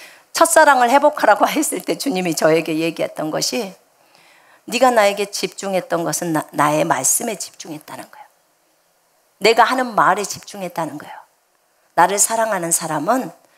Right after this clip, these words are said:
나를 사랑하는 사람은 내 계명을 지키는 것처럼 내 말에 집중한다는 거예요." 여-, 주님, 여러분들이 주님의 말씀에 집중하면서 말씀을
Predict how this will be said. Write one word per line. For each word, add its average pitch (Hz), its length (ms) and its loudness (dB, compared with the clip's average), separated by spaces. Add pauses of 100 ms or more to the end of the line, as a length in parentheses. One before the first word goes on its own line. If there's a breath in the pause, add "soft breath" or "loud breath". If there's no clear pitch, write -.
(160)
나를 190 300 2
사랑하는 226 500 0
사람은 175 680 0 (260 soft breath)
내 196 180 2
계명을 185 500 -2
지키는 180 420 -6
것처럼 175 640 2 (160)
내 160 160 -2
말에 139 300 -6
집중한다는 - 720 -12
거예요." - 80 -20 (1120 soft breath)
여-, 311 180 8 (180)
주님, 427 400 -2
여러분들이 381 520 4
주님의 539 460 2
말씀에 427 360 4 (120)
집중하면서 415 1080 2
말씀을 285 520 4